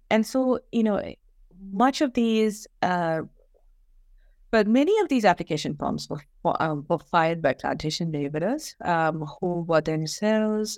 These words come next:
um, brought over from, um, southern, um, Madras, um, to work in the tea factory beginning in the,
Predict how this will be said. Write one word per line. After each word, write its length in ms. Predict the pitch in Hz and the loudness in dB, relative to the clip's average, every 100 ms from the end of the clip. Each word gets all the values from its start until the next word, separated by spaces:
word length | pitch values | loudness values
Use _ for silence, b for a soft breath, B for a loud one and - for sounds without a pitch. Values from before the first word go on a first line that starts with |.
| - | -4
um, 360 | 170 160 160 156 | -4 -2 -4 -4
brought 300 | - 208 226 - | 2 4 4 -2
over 580 | 180 175 175 170 170 175 - | -2 0 2 2 0 -6 -8
from, 540 | 175 156 151 151 151 160 _ _ - _ - | -2 0 0 0 -2 -6 _ _ -20 _ -4
um, 400 | 165 156 151 156 | -2 0 -2 -4
southern, 640 | - - 170 170 165 160 - | -6 0 2 2 0 -4 -4
um, 440 | 156 151 147 147 143 _ - | -2 -2 -4 -6 -16 _ -8
Madras, 800 | 170 175 170 160 151 247 - - - | -4 -2 0 2 2 0 -4 -12 -6
um, 340 | 165 160 156 147 | -4 -2 -4 -6
to 100 | - | -6
work 300 | 165 151 156 | 2 2 2
in 60 | 175 | -2
the 60 | |
tea 160 | 156 147 | -4 -6
factory 300 | 147 143 151 | -4 -4 -2
beginning 380 | 165 165 165 156 | -2 0 -2 0
in 100 | 147 | 0
the, 180 | 139 | -2